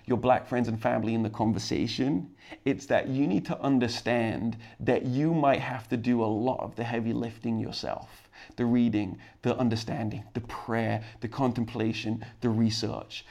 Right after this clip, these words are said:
to then be able to educate and inform other white friends and family, to then be able to go to your black friends and family with, "Hey,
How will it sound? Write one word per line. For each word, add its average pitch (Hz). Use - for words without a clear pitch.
to 135
then 147
be 151
able 135
to -
educate 127
and 123
inform 120
other 123
white 135
friends 120
and 113
family, 107
to 135
then 156
be 156
able 143
to 143
go 151
to 147
your 131
black -
friends 131
and 123
family 120
with, 120
"Hey, 143